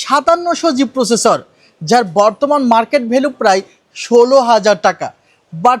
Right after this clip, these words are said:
সে প্রসেসরে যদি দুই থেকে আড়াই হাজার টাকা ডিসকাউন্ট পাওয়া যায়, সম্পূর্ণ সেটআপটি যদি পাওয়া যায় মাত্র একত্রিশ হাজার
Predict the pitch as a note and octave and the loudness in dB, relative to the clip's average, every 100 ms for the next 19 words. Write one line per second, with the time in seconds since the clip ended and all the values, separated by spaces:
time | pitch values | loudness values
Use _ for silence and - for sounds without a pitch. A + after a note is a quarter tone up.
0 | - C4+ D4+ - B3+ B3 C4 D4+ D4 B3 | -2 -2 -2 -4 -6 -6 -2 -2 -2 -2
1 | C#4 C#4 G#3 G3+ A#3+ C4+ B3+ F#3 F#3+ B3+ | -4 -4 -6 -6 -2 -2 0 0 2 2
2 | B3+ C#4 C4 C#4 C4+ G#3 G3 - C4 C4+ | 2 0 0 0 0 -2 -4 -4 0 0
3 | B3+ B3 G#3+ F3 F#3 D4 _ _ _ - | 2 2 2 2 0 -2 _ _ _ -4
4 | A#3+ A3+ C#4+ C4+ - A3 G3+ B3+ - E4 | -4 -4 -4 -2 -2 -2 2 0 0 -6
5 | C#4 C#4+ C4 B3 A#3 A#3+ B3+ B3+ A#3+ B3 | -2 -2 0 2 2 2 2 2 0 0
6 | B3+ A#3+ G3+ G3+ - C#4+ B3+ C#4+ C#4 | 0 0 0 -2 -2 -4 0 0 0